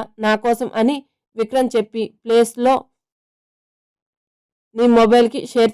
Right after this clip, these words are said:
చేస్తాను" అని విక్రమ్ తన్ని వదిలి వెళ్ళడం ఇష్టం లేకపోయినా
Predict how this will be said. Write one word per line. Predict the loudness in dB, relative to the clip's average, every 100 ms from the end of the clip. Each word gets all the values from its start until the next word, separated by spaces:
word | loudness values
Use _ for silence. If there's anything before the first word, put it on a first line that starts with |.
| 0
చేస్తాను" | -2 0 0 0 -4 _ -6
అని | -2 -2 -4 _ _ _ -4
విక్రమ్ | -4 0 -2 -2
తన్ని | _ -4 0
వదిలి | 2 2 2 2
వెళ్ళడం | 4 4 4 0 _ -14
ఇష్టం | -10 -4 2
లేకపోయినా | 2 2 -2 -2 0 2